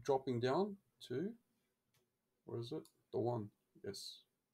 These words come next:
One's always a good spot to buy. From one point six one eight to the one is a good buy, and then you get this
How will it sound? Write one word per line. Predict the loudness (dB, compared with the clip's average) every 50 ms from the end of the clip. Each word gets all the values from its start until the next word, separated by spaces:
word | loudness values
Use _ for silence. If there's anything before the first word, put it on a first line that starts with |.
| -20 _ _ _ _ _ _ _ -4
One's | -2 0 0 0 2
always | 2 2 2 2 0
a | -2
good | -4 -6
spot | -8 -4 _ -2 -2 -2 -6
to | -2
buy. | 2 4 4 4 2 0 -6 _ _ _ _ _ _ _ _ _ _ _ _ _ _ _ _ _ _ _ _ _
From | 0 4 4
one | 4 4
point | 4 2 0 0 0
six | -4 -4 0
one | 2 2 4 4 2
eight | 0 -2 -6 _ _ _ _ _
to | 0 2 4
the | 4 4
one | 4 4 2 2 0 -2 -6 _ _ _ -8
is | -6 -4
a | -4
good | -4 -6 -2
buy, | -2 0 0 0 0 -2 -4 -8 _ _ _ _
and | -6 -4
then | -2 -2 -2 -2
you | -2 -2
get | -4 -6 -4
this | -4 -6 -6 -6 -12